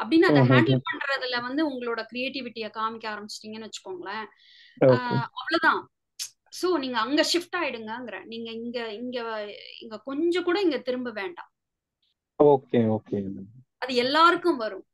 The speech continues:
Speaker 1: எப்-, ஒரு
Speaker 2: எ-
Speaker 1: சு-, ஒரு இக்கட்டான சூழ்நிலை வந்தா ஐயாவுக்கும் அந்த பதட்டம் வரும், யாருக்குனாலும் வரும், அரவிந்துக்கும் வரும், ஐயாவுக்கும் வரும்.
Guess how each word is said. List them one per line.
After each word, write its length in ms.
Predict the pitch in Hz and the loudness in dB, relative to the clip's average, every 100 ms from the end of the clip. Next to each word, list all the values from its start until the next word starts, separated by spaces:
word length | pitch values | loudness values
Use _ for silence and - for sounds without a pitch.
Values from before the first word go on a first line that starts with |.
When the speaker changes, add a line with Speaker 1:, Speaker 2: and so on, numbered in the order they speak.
| _ | _
Speaker 1:
எப்-, 220 | 233 214 - | -10 -10 -6
ஒரு 240 | 233 220 | -4 -4
Speaker 2:
எ- 260 | 214 202 - | -4 -4 -4
Speaker 1:
சு-, 160 | 254 - - - _ | -8 -12 -18 -20 _
ஒரு 180 | - 220 | -10 -10
இக்கட்டான 460 | 214 269 254 285 311 | -6 -6 0 0 0
சூழ்நிலை 420 | 302 254 233 214 | -4 -8 -8 -8
வந்தா 360 | 202 196 214 392 508 _ _ _ _ 196 | -10 -8 -4 -4 -4 _ _ _ _ -8
ஐயாவுக்கும் 500 | 226 262 262 285 320 | -2 2 2 2 0
அந்த 160 | 240 220 | 0 -6
பதட்டம் 320 | 214 214 220 | -8 -8 -8
வரும், 540 | 208 202 208 208 208 _ | -8 -8 -10 -10 -12 _
யாருக்குனாலும் 680 | 220 208 214 254 254 240 269 | -8 -2 -2 -4 -8 -8 -6
வரும், 220 | 214 196 | -6 -8
அரவிந்துக்கும் 520 | 196 220 240 220 285 | -8 -6 -8 -8 -6
வரும், 260 | 294 226 294 | -6 -4 -4
ஐயாவுக்கும் 480 | 208 214 196 196 220 | -4 -6 -10 -10 -14
வரும். 180 | 175 | -16